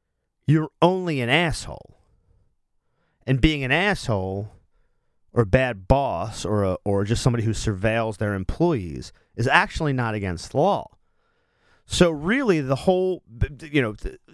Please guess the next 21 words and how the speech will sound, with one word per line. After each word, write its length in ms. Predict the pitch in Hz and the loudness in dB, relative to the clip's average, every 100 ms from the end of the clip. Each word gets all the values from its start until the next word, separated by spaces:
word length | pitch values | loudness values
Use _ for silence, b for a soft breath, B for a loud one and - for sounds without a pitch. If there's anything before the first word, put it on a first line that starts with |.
| - | 2
eighty 240 | 240 277 | 2 4
percent 340 | 269 180 202 170 | -2 0 2 2
of 80 | |
the 80 | 131 | -2
day 520 | 101 131 135 147 160 - | 0 0 2 -2 -6 -2
was 180 | 131 107 | -4 2
this, 260 | 131 - - | 0 0 -2
was, 300 | 131 123 120 | -2 -2 -6
was 360 | 113 120 104 - _ _ _ _ _ | -2 -2 -2 -12 _ _ _ _ _
this 580 | 113 147 - - - - _ _ | 0 0 0 -6 -12 -16 _ _
sort 220 | - 160 147 | 0 2 2
of 100 | 123 | 0
argument 500 | 143 151 139 135 - | 0 0 -2 4 4
playing 380 | 143 139 127 | 4 -4 -2
out 320 | 123 120 117 - | 0 -2 -4 -2
over, 320 | 127 123 117 113 | -2 0 -2 -2
like, 280 | 117 110 | -4 -6
just 260 | - 120 - | -6 -8 -8
this 320 | 95 - - b b b b b _ | -10 -8 -10 b b b b b _
mind-numbing 1120 | 123 135 147 160 175 160 131 123 113 113 110 - _ _ _ _ _ _ _ _ _ _ _ | -2 2 2 0 0 0 -2 0 -2 -2 -4 -6 _ _ _ _ _ _ _ _ _ _ _
review 880 | 139 139 113 117 143 156 143 127 120 | 0 0 -2 -2 2 2 0 -2 -4